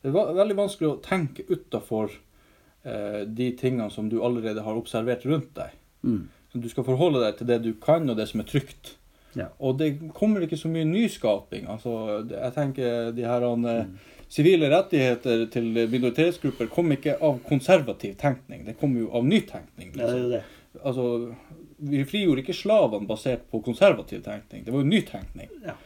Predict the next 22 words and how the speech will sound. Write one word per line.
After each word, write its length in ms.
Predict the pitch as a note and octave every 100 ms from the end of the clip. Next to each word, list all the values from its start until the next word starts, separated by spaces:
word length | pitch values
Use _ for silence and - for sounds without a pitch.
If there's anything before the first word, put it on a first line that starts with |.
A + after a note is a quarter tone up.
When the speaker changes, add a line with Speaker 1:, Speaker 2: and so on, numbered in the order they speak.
| - -
Speaker 1:
Så 140 | - C3+
du, 220 | C#3 C#3+
al-, 240 | D3 F3 C#3
altså, 200 | D3 D3+
hvis 140 | D3 D3+
du 80 | D3
bare 400 | F#3+ G3+ F3 C#3
har, 280 | E3 F3 D3+
hvis 140 | D3
du 60 | D3
bare 180 | F#3 E3+
tenker 320 | F#3 D#3 C#3+
innenfor 460 | F3+ D#3+ A2 A2+
de 120 | A#2 C3
rammene, 380 | G#3 G#3 G3+ F#3
så, 340 | F#3 F3 D#3
så 120 | D3
blir 320 | C3+ D#3+ D3+
det 160 | B2 A2+
veldig 520 | C#3+ D3 A#2+ G#2 G#2+ G2+
sånn, 240 | A2 G#2+ - - - - _ _ _ _ _ _ - - - _ _ - -
altså, 360 | - C#3+ C#3+